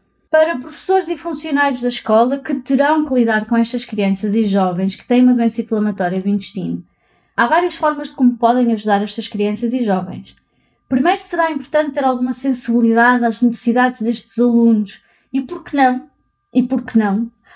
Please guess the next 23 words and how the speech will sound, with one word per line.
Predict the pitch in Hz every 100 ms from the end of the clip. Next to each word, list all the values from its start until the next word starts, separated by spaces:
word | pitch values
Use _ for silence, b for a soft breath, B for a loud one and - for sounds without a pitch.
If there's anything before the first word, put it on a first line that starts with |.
| b b
oferecer | 302 - 427
algum | 415 381 392
apoio | 359 403 403 240 185 -
para | 247 247
que | - 247 262
se | - 247
consigam | 254 254 262 277 262 277
integrar | 254 - 240 233 233
melhor | 226 233 233
na | 240
comunidade | 226 214 220 220
escolar. | - - 180 170 - _ _ _ _ 247
Uma | 339
conversa | 359 320 320 254 262
franca | - 240 233 247 302 349 _ -
com | - 233
o | 220
aluno, | 208 202 208 254 269 _ _
em | 240 247
privado, | - 220 190 202 190 196 196 285 311 _
se | - 208
faz | 180 -
favor, | 196 185 185 190 180 202